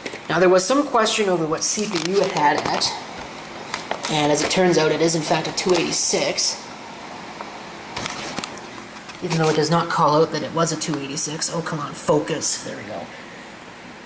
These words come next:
It doesn't call out anything having to do with the two eighty-six. I looked at the model on the back, which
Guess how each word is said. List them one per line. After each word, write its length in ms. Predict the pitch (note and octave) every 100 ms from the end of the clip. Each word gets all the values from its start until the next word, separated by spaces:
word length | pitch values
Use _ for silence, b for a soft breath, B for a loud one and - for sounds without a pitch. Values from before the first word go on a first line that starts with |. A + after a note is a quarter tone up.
| - -
It 40 | E3
doesn't 280 | F3+ G3 -
call 260 | F#3+ D#3+
out 140 | F3 E3+
anything 340 | E3 D#3+ D#3
having 200 | D#3 D3+
to 60 | D3+
do 60 |
with 120 | D3+ -
the 40 |
two 160 | F3+ D#3+
eighty-six. 440 | D3+ - D#3+ D#3
I 40 |
looked 200 | D#3+ F#3
at 100 | F#3
the 60 | D#3
model 340 | D#3 E3 E3
on 100 | D3+
the 60 | C#3+
back, 380 | D3+ D#3+ - -
which 280 | D3+ -